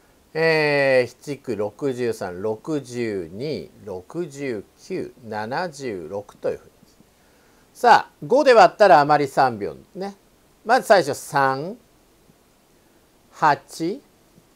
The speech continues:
十三、これで一回目ですね。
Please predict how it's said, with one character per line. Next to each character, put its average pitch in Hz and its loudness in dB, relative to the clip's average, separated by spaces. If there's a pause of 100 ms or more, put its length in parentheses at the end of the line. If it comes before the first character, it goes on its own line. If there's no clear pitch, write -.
(1700)
十 151 -2
三、 131 -4 (320)
こ 185 -2
れ 170 -2
で 143 0
一 110 -10
回 113 0
目 73 -14
で 67 -20
す - -20
ね。 - -20